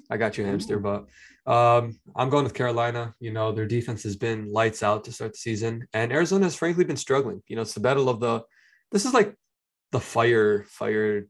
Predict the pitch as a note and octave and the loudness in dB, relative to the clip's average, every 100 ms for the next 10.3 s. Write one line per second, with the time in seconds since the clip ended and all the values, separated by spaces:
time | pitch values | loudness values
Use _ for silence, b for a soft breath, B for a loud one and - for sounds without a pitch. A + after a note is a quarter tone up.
0 | - - G#2 - G2+ F#2 F#2 A2+ - _ | -10 -10 -8 -6 -6 -6 -12 -18 -20 _
1 | _ - C3+ C3+ G#2 G#2 C3 A2+ A#2 D3+ | _ -14 -8 -4 -2 0 0 4 4 4
2 | - - G#2 - - - B2+ B2+ C3 C3 | 0 -10 -10 -12 -18 -2 4 6 6 6
3 | B2+ A#2+ - - A#2 A#2+ B2+ C3 C#3 C#3 | 6 4 2 -8 -6 -4 2 4 6 6
4 | B2 A#2 B2 A#2 - G2 A#2 G#2 G2+ G2 | 6 6 6 4 0 2 4 4 2 0
5 | A#2 B2 A#2 A#2+ A2+ A2 A2 G#2+ G#2 - | 0 0 0 0 0 -2 -4 -8 -10 -14
6 | b b - B2 B2+ B2+ B2 A#2+ - _ | b b -6 0 2 2 0 -4 -14 _
7 | B2 C3 B2+ B2+ C3+ C#3 _ _ - F3 | -4 0 0 0 -2 -8 _ _ 0 0
8 | F#3 - _ - C#3+ - A#2 - A2+ G2+ | 0 -8 _ -4 -2 -2 -4 -2 -4 -2
9 | F#2+ G2+ G2+ G2+ G2+ G#2 A2 G#2 - G#2 | -6 -6 -6 -8 -6 -6 -4 -4 -2 -2
10 | G#2 A2+ B | 0 0 B